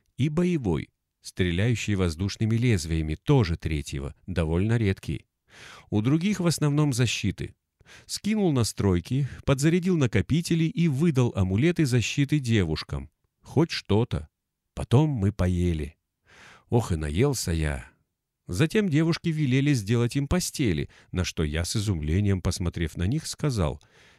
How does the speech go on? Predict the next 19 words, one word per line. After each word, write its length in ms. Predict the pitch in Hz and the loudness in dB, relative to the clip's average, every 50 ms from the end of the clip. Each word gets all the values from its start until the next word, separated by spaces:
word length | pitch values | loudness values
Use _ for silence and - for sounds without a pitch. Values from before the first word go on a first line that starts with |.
| _ | _
«Я 320 | - 82 82 98 107 104 95 | -8 -2 0 2 2 2 2
вам 200 | 90 107 113 113 | 2 0 0 0
не 120 | 117 123 | -2 -2
прислуга. 800 | 123 - 131 135 135 - 139 131 123 104 98 92 98 101 110 110 - _ _ _ - | -2 -2 -4 -4 -4 -4 -4 -2 -2 -2 -2 -2 -2 -2 -4 -4 -8 _ _ _ -4
Надо? 500 | 95 101 127 165 196 208 156 107 76 - - _ _ _ - | 0 2 2 2 2 2 0 -2 -2 -4 -8 _ _ _ -8
Делайте». 720 | 107 113 139 160 156 143 143 139 135 - - 143 143 139 - _ _ _ _ _ _ _ _ _ _ _ _ | -4 0 2 2 2 2 0 -2 -2 -4 -4 -4 -4 -6 -8 _ _ _ _ _ _ _ _ _ _ _ _
И 80 | - 92 | -4 -2
пока 320 | - - 92 - - 95 | 0 0 0 0 0 -2
девушки, 440 | 87 80 92 90 82 82 - - 92 | 0 0 0 0 0 -2 -4 -4 -4
ворча 460 | 87 82 95 92 85 - - 104 95 | -2 0 -2 -2 -2 -2 -2 -2 0
на 60 | 95 90 | 0 0
невоспитанных 720 | 87 90 87 92 90 - - 98 90 - 87 82 85 82 | -2 -2 -2 -2 -4 -2 -2 -2 -2 -2 -2 -2 -4 -4
хамов, 480 | - - - 123 127 120 113 110 101 - - - - - - - - - | -4 -2 0 2 2 2 2 0 -2 -4 -10 -20 -20 -20 -20 -18 -10 -6
видимо, 500 | 92 95 123 131 95 98 101 107 113 113 | -2 2 2 2 2 2 2 4 4 4
имея 280 | 113 113 117 101 95 98 | 4 4 4 4 4 4
в 80 | 104 | 2
виду 320 | 104 110 123 135 120 113 98 | 2 0 0 2 2 2 2
сожженные 680 | - - 110 104 98 95 98 110 110 98 95 107 117 123 | 2 2 2 2 2 2 2 2 2 2 2 2 0 2
трупы, 440 | - 156 160 143 101 - 90 80 | 2 4 4 4 4 4 2 2